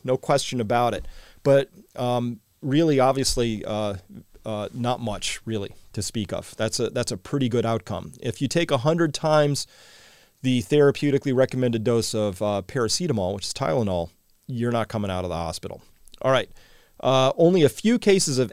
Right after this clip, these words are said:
accidental human overdose have been reported despite the wide availability of ivermectin as a veterinary and a human medicine. Usually,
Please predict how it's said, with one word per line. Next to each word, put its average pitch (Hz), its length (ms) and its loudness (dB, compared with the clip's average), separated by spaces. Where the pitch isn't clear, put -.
accidental 160 560 0
human 175 540 0
overdose 143 440 6
have 113 120 -4
been 156 180 4
reported 147 380 2
despite 139 460 0
the 110 80 2
wide 120 540 2
availability 127 680 6
of 117 80 6
ivermectin 113 640 2
as 113 140 -2
a 120 60 -2
veterinary 170 800 2
and 156 380 2
a 135 40 2
human 117 360 0
medicine. 190 540 2
Usually, 139 840 2